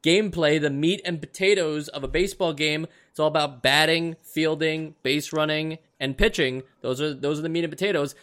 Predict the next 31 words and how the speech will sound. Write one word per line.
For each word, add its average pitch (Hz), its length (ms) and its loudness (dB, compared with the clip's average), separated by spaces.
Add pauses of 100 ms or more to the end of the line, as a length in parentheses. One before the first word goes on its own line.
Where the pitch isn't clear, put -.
(300)
To 202 80 2
give 247 240 6
a 254 40 8
little 240 220 6
bit 196 140 4
of 143 160 0
criticism 175 640 2
about 127 260 0
the 131 80 -6
game, 120 400 -4 (240)
I 151 160 -2
think 262 420 -4
Tecmo 208 400 -2
Baseball 165 440 0
finally 208 600 -2
answered 165 440 -4
for 143 140 -4
me 131 500 0 (160)
why 156 260 2
Nintendo 147 920 0 (260)
didn't 175 280 4
trust - 400 0
you 139 320 4
to 156 220 0
control 135 440 0
fielding 117 680 -2
in 147 140 0
N 170 200 0
E 160 100 4
S 175 140 4
baseball. 95 680 -8